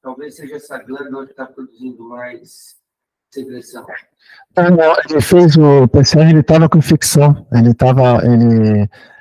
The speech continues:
Speaker 2: o, o esquema, o es-, o tratamento sindrômico conseguiu destruir a micélia e a, e o micoplasma e sobrou a ureaplasma, né?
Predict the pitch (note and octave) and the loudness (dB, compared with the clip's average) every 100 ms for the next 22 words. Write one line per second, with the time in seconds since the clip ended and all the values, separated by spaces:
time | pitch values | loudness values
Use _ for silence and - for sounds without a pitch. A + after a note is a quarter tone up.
0 | _ - B2+ A2+ C3 - - C#3+ D3 C#3 | _ -6 -4 -2 -4 -6 -6 -4 -2 -2
1 | B2+ A#2 G#2 - - A#2 - - B2 C#3 | -2 -4 -6 -10 -10 -10 -10 -10 -6 -6
2 | C#3 C3+ C#3 - A#2+ C#3+ D#3 - D#3 C#3+ | -4 -4 -6 -6 -4 -2 -4 -4 -6 -4
3 | C#3 C#3 - - C3+ C3+ C3+ B2 - B2 | -4 -6 -8 -6 -4 -2 -2 -4 -4 -4
4 | A#2+ A#2+ B2 - C#3+ C3+ C#3+ C#3 - C3 | -4 -2 -4 -6 -6 -4 -2 -4 -6 -6
5 | B2 A#2+ A2+ A2 G2+ A2+ _ _ _ _ | -4 -4 -4 -4 -6 -8 _ _ _ _
6 | _ B2+ B2 A#2+ A#2+ C3+ C3+ C3+ C3+ C#3 | _ -6 -4 -2 -2 -4 -4 -6 -4 -4
7 | D#3 - D#3 D3+ D3 D3 D3+ - A#2 - | -4 -4 -4 -4 -2 -4 -6 -6 -8 -8
8 | _ _ - A#2+ | _ _ -8 -6